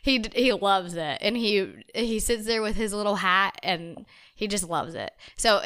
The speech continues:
that's been a great, great, great, great, great thing, especially during quarantine because we can't go anywhere. Um, like you said, dates. Um, but what is one thing that we like to do when we go for a date?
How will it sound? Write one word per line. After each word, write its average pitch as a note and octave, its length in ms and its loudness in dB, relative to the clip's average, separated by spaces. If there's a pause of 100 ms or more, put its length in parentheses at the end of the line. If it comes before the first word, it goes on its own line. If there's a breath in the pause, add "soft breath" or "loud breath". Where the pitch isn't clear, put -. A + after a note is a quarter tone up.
(100)
that's A3 300 2
been G#3 200 -4
a F3 60 -4
great, F3+ 380 -4
great, D#3+ 300 -4
great, E3 260 -4
great, E3 280 -8
great F3+ 320 -6
thing, E3+ 420 -8
especially B3 500 2
during F#3 220 -4
quarantine E3 500 -6
because E3+ 200 -8
we F3+ 80 -8
can't E3 200 -6
go E3 140 -4
anywhere. D#3+ 400 -10 (380 loud breath)
Um, E3+ 400 -2 (100)
like G3 240 2
you G3+ 80 -6
said, F3+ 400 -2 (360)
dates. - 800 -2 (200)
Um, E3+ 520 -6 (500 loud breath)
but G#3+ 220 2
what C4 240 0
is C#4+ 160 -8
one C4 220 -6
thing A3 220 -6
that F3 100 -2
we F#3 220 -4
like F3+ 440 -4
to F3 120 -10
do F3 320 -4
when E3 100 -10
we B2 160 -10
go - 160 -6
for - 140 -10
a A#2 40 -10
date? - 260 -12